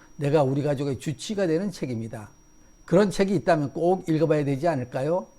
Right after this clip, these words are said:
어디에 있든지 얼마가 되든지 찾아서 읽어봐야 되지 않을까요? 믿어지지 않는다고요? 당연히 믿어지지 않으시겠지요. 그러나 벌써 수많은 사람들이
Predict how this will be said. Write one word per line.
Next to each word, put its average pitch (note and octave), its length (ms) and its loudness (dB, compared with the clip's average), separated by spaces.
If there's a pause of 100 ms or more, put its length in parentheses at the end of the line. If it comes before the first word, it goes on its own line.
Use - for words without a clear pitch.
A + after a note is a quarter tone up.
어디에 D3+ 340 4
있든지 B2 500 -2 (220)
얼마가 F3 480 0
되든지 B2+ 560 0 (180)
찾아서 C3+ 400 -6
읽어봐야 C3 500 -4
되지 C#3 240 -4
않을까요? B2 560 -8 (540)
믿어지지 C#3+ 600 -2
않는다고요? C3 720 -4 (420)
당연히 D3+ 440 -2
믿어지지 B2+ 480 -6
않으시겠지요. B2 800 -10 (540)
그러나 D#3+ 420 -2
벌써 C#3+ 280 -4
수많은 G3 500 -4
사람들이 C#3+ 680 -4